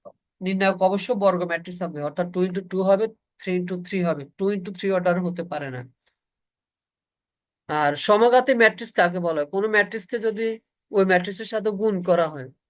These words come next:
করার ফলে আগের ম্যাট্রিক্সটাই থাকে, তবে তাকে বলা হয়, আহ, সমঘাতী ম্যাট্রিক্স। কখন দুটি ম্যাট্রিক্স গুণনযোগ্য হয়? দুটি ম্যাট্রিক্স তখনই গুণনযোগ্য হয় যখন প্রথম ম্যাট্রিক্সের কলামের সংখ্যা এবং দ্বিতীয় ম্যাট্রিক্সের সারির সংখ্যা সমান হয়।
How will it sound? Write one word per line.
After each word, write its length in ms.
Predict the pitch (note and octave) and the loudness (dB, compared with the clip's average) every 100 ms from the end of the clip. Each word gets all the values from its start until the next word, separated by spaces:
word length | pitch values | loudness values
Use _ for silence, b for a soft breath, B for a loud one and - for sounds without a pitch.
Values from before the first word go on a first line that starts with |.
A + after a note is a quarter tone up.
| - | 2
করার 280 | F3+ F#3+ F3+ | 4 4 2
ফলে 280 | F#3+ G#3+ C4 | 0 2 2
আগের 340 | F#3 F3+ F3 | 2 2 0
ম্যাট্রিক্সটাই 500 | E3+ E3+ F#3+ - A3 | -4 -8 -12 -12 -8
থাকে, 320 | F#3+ F3 F3+ | -8 -6 -4
তবে 220 | F3+ E3 | -4 -4
তাকে 220 | E3 D#3 F3+ | -2 -2 2
বলা 260 | F3 F#3 | 2 2
হয়, 180 | - F3+ - | 0 -4 -4
আহ, 280 | D#3 D3+ D#3+ | -2 -2 -4
সমঘাতী 640 | - E3+ F3+ F3+ F3 A#3+ | -2 0 4 2 2 -2
ম্যাট্রিক্স। 580 | G#3 D3 - B2+ B2+ _ _ _ _ _ _ _ - | -2 -6 -8 -16 -16 _ _ _ _ _ _ _ 2
কখন 300 | F3+ A#3+ A3 | 4 4 0
দুটি 200 | A#3 B3 | 0 2
ম্যাট্রিক্স 400 | A3+ G#3 A#3+ G3+ | 4 4 0 -4
গুণনযোগ্য 580 | A3 G#3+ F#3 F#3 F3+ F3 | 0 2 2 -2 -2 -4
হয়? 220 | D#3 C#3+ | -4 -12
দুটি 280 | - F#3+ A#3 | -8 -6 2
ম্যাট্রিক্স 340 | A3+ A3+ A#3 | 2 2 0
তখনই 300 | G#3 F#3 G#3+ | 0 0 0
গুণনযোগ্য 500 | A3 A3+ G#3 F#3+ F3+ | 0 0 0 0 2
হয় 160 | G3+ A3+ | 2 4
যখন 260 | G3 F#3 G3 | 2 -2 -2
প্রথম 280 | F#3 F3+ | -2 -2
ম্যাট্রিক্সের 440 | G3+ G3+ G3+ G3 G#3 | -2 -4 -6 -12 -2
কলামের 360 | G3 F#3 F3+ | 2 4 2
সংখ্যা 360 | F#3 G#3 G3 A3 | 0 -4 -2 0
এবং 200 | F3+ G3 | 0 -2
দ্বিতীয় 260 | F#3+ F#3+ F3+ | -4 -4 -4
ম্যাট্রিক্সের 380 | E3+ F3+ G3+ | -4 -6 -6
সারির 280 | G#3 F3+ F3 | -2 0 0
সংখ্যা 340 | F3+ F#3+ F#3 G#3+ | -2 -4 -4 -4
সমান 360 | - F3+ D#3 | -2 -2 -2
হয়। 220 | C#3 C3+ | -6 -14